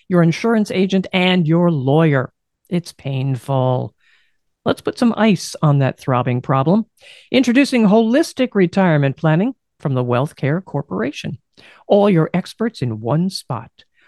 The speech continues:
One-stop shopping for guidance on Social Security, pensions, tax planning, Medicare supplement,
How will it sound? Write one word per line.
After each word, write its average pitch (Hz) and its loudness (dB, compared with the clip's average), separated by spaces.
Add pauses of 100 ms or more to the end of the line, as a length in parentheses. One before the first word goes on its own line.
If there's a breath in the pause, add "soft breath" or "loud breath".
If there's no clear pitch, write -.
(100)
One-stop 196 0
shopping 151 -2
for 170 -4
guidance 160 0
on 123 -2
Social 185 0
Security, 160 0 (280 soft breath)
pensions, 190 -2 (340)
tax 220 -2
planning, 139 0
Medicare 185 2
supplement, 165 0